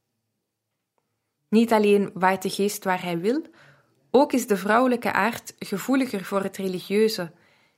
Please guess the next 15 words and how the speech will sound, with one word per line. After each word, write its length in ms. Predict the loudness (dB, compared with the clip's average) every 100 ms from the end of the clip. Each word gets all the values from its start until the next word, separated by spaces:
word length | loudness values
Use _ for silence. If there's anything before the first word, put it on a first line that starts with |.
| _
en 220 | 0 4
meer 160 | 4 4
geneigd 540 | 2 2 2 0 -6
zich 240 | -8 -8 -2
edelmoedig 640 | 0 2 2 2 0 -2
te 120 | -6 -6
geven 560 | -4 -8 -8 -12 -10 -2
aan 160 | -2
de 100 | -2
grote 420 | -6 -6 -8 -8
zaken. 580 | -10 -6 -8 -8 -14 -16 _ _ _ _ _ _ _ _ _ _ _ _ _ _ _ _ _ _
Vandaar 520 | 0 0 2 0 0
die 180 | -4 -2
uitgebreide 640 | 0 0 -4 -4 -2 -4
schare 600 | -6 -6 -2 -2 -2 -6